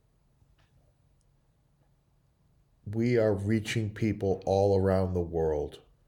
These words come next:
Canada, North America, South America, Asia, Europe, Africa. It's kind of humbling.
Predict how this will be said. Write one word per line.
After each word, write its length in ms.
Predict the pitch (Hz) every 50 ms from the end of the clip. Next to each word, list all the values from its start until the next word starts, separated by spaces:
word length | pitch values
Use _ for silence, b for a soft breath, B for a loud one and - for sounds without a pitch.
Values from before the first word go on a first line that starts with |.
| _ _ _ _ _ _ _ _ - - -
Canada, 800 | - - 110 110 110 110 110 107 107 110 104 107 104 101 95 95 -
North 360 | - 92 101 101 101 98 98 -
America, 680 | 95 98 101 98 98 101 101 98 98 - 104 98 98 95
South 400 | 98 - - 98 101 104 - 104
America, 680 | 98 101 101 101 101 101 95 98 - 101 98 98 95 95 B B B B B B B B B B B B
Asia, 560 | - 90 95 101 107 101 92 95 101 101 98 95
Europe, 720 | 87 85 90 95 98 98 98 98 98 98 95 95 - - _ _ _ _ _ _ _ _ _ _ _ _ _ _ _ _ _ _ _ _ _ _ _ _ _ _ _ _ _ _ _ _ _ _ _ _ _ _ _ _ _ _ _ _ _ _ _ _ _ _ _ _ _ _ -
Africa. 760 | - - 82 98 98 - - 95 95 - - 98 95 95 98 - - _ _ _ _ _ _ _ _ _ _ _ _ _ _ _ _ _ _ _ -
It's 160 | 95 98 -
kind 300 | - - 120 113 113 107
of 100 | 98 92
humbling. 480 | 98 101 95 95 87 78 80 78 78